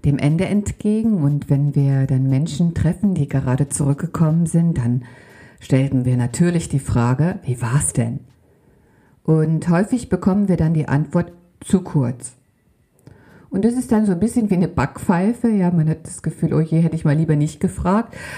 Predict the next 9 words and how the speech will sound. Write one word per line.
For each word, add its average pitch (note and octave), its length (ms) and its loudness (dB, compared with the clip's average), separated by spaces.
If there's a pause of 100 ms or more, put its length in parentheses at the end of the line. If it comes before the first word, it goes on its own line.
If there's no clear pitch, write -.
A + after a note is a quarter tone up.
(140)
Anscheinend E3+ 640 2
ist E3 180 -2
jetzt D#3+ 180 0
alles E3 360 -2
wieder D#3+ 200 2
ganz D#3+ 240 0
schön D#3 220 0
scheußlich. F3+ 720 -2
Äh, E3+ 280 2